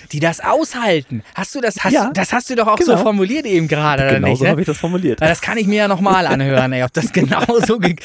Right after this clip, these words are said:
Speaker 1: also das gibt's ja wohl nicht. Ja,
Speaker 2: Ja,
Speaker 1: schön, dass ihr das
Speaker 2: sehr schön.
Speaker 1: aushaltet. Prost, Cola.
Speaker 2: Ja, schön, dass ihr das aushaltet mit uns tatsächlich. Ja, ähm, es ist halt irgendwie ein kleines Herzensprojekt, ein Hobbyprojekt, dieser ganze Podcast, äh, und die ganze Musik für mich ja ohnehin.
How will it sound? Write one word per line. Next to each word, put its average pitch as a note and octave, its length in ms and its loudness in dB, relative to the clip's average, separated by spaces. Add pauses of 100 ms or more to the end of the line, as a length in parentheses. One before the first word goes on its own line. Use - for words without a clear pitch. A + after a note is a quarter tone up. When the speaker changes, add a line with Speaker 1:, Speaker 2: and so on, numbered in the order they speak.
(220)
Speaker 1:
also F3 300 0
das D3+ 280 -2
gibt's D#3+ 260 -6
ja C#3+ 160 0
wohl C#3 160 -4
nicht. B2+ 260 -6 (260)
Ja, A#3+ 360 0
Speaker 2:
Ja, - 120 -4
Speaker 1:
schön, C4 240 0
dass G#3+ 140 2
ihr G3 60 0
das F#3+ 100 2
Speaker 2:
sehr E3+ 100 2
schön. E3+ 60 4 (100)
Speaker 1:
aushaltet. B2+ 360 -2 (180)
Prost, - 260 -2
Cola. C#3+ 280 0
Speaker 2:
Ja, - 100 0 (100)
schön, D#3 260 0
dass D3 140 -2
ihr C3+ 60 -4
das B2 140 -4
aushaltet - 540 -6
mit A2 160 -4
uns - 280 -6
tatsächlich. F#2 500 -12
Ja, A#2 220 0 (140)
ähm, C#3 440 -2
es C#3+ 120 0
ist E3 200 -4
halt D#3 340 -2
irgendwie C3 320 -4
ein G#2 100 -4
kleines A2 440 -4
Herzensprojekt, G#2+ 720 -4
ein G#2 100 -4
Hobbyprojekt, G#2+ 640 -2
dieser G2+ 180 -4
ganze G#2 240 -8
Podcast, G2+ 640 -4 (540)
äh, G2 100 0
und G2 260 -2
die G2 60 -6
ganze G2+ 240 -4
Musik G2 260 -4
für - 80 -4
mich F#2+ 160 -6
ja F2 100 -4
ohnehin. G2+ 540 -4